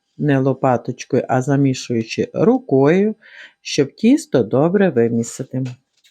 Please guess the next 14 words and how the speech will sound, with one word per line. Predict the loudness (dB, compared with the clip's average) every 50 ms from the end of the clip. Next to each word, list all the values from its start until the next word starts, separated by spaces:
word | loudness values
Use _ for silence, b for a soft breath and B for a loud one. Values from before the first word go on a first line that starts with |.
| _ _ _ _ _ _ _ _ _ _ _ _ _ _ -6
Ви, | -2 -2 -2
коли | 0 0 2 2 4 2 2
готуєте, | 2 0 -2 -2 0 0 2 2 2 0 0 -2 -2 -4 -4 B B B B B B B B _
дивіться | 0 2 2 2 2 -2 -2 -2 -2 0
на | 0 0 0 -2
свою | -4 -4 -2 0 0 2 2 2
муку. | 2 2 0 0 -4 _ -2 0 0 0 0 B B B B B B _ _ _ _ _
Сорт | -16 -8 -2 0 0 0 0 0 0
муки | 2 2 2 0 -2 -2 -2 -2 0
так | 0 -2 -4 -4
само | -2 -2 0 0 2 2 0 0
має | 2 2 2 2 2 2
велике | 2 2 0 0 0 -2 -2 0 0 0 0
значення. | 0 -2 0 0 0 -2 -2 -4 -6 -4 -2 -2 -4 -4